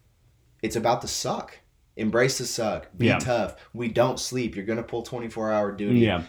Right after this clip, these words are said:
Speaker 1: I don't care how you feel. We're gonna run five miles today, and then we're gonna run again tomorrow. Like, and to some, and, and I, I hate to have the men-, the mental toughness discussion because everybody knows that, like, beating somebody
Speaker 2: What,
Speaker 1: down
Speaker 2: what is
Speaker 1: physically
Speaker 2: bullshit?
Speaker 1: Yeah,
Speaker 2: <laughs>
Speaker 1: exactly.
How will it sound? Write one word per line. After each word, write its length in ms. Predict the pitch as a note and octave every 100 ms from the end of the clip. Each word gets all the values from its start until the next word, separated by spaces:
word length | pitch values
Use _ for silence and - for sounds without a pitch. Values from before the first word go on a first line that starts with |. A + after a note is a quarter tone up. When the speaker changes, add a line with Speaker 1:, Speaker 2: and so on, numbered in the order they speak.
| -
Speaker 1:
I 200 | G#2+ A#2
don't 120 | B2+ B2+
care 160 | A#2+
how 160 | A2 A2+
you 140 | A#2
feel. 320 | A#2 B2+ B2
We're 120 | G#2+ G2+
gonna 180 | A2
run 220 | G2+ A2 A2+
five 300 | A2+ G#2 G2+
miles 360 | G#2+ A2+ G#2+
today, 220 | G#2+ F#2+ F#2
and 100 | G2+
then 80 |
we're 120 | G#2 G#2+
gonna 120 | G2
run 180 | G#2+ A2
again 180 | G#2 G#2
tomorrow. 560 | G2 G#2+ A#2+ F#2 E2+ - _ _ F#2
Like, 300 | G2+ F#2+ _ _ _ _ -
and 300 | C#3 C3+ A2 - _ _ _
to 120 | - D3+
some, 480 | - - D#3+ F#3 B2+
and, 160 | A#2+
and 280 | A2+ A#2+ A2+
I, 200 | A2 G#2+
I 80 | G2+
hate 240 | G2+ A#2+ A#2+
to 80 |
have 180 | A2+ A2
the 60 | G2+
men-, 300 | G2+ G#2+ -
the 160 | G2+ F#2+
mental 280 | G#2 A2+ F#2+
toughness 400 | B2 G#2+ G2+ F2
discussion 480 | F#2 - F#2+ F#2+ F2+
because 200 | F#2+ G#2
everybody 360 | A2 G#2 G2+
knows 340 | G2+ G#2+ G#2 G#2
that, 140 | F#2+
like, 320 | F#2 F2+ - _ _ _ _ -
beating 260 | G#2+ B2 B2
somebody 280 | A2+ A#2 A2+
Speaker 2:
What, 80 | A#2
Speaker 1:
down 200 | A#2 A2
Speaker 2:
what 120 | C#3
is 100 | A2+
Speaker 1:
physically 200 | G#2+ F#2+
Speaker 2:
bullshit? 520 | A#2+ A#2 - C3 D3+ -
Speaker 1:
Yeah, 200 | D#4+
Speaker 2:
<laughs> 40 |
Speaker 1:
exactly. 80 | D#4+